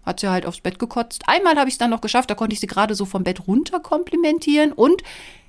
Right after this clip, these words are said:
vom Teppich runter komplimentieren. Naja, hat sie sich bis in den Flur geschleppt. Ja, den Teppich da kann ich wenigstens waschen. Also irgendwie, ich weiß auch nicht, letzte Woche war irgendwie magentechnisch ein bisschen der Wurm bei uns drin. Vielleicht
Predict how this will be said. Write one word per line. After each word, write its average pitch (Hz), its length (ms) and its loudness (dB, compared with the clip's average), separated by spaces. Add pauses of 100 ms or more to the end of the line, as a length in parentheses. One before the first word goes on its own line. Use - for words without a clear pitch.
(120)
vom 196 260 -4
Teppich - 380 -6
runter 151 240 -2
komplimentieren. 151 720 -4 (120)
Naja, 196 320 4 (320)
hat 247 140 -2
sie 165 100 -4
sich 156 140 -2
bis 160 140 -12
in - 100 -8
den 156 40 -10
Flur 151 260 -4
geschleppt. - 480 -8 (760)
Ja, 151 220 -2
den 156 140 -4
Teppich - 260 -10
da - 140 -6
kann - 160 -10
ich - 80 -12
wenigstens - 340 -8
waschen. - 280 -10 (420)
Also 220 180 0
irgendwie, 233 540 4
ich 175 260 0
weiß 151 200 -2
auch 151 140 -4
nicht, 147 200 -6
letzte 185 360 -2
Woche 170 280 -2
war 165 340 2
irgendwie 165 300 -2
magentechnisch 147 640 -6
ein 139 40 -8
bisschen 139 240 -8
der - 200 -10
Wurm 220 180 6
bei 208 140 6
uns 180 180 0
drin. 175 320 2
Vielleicht - 540 -14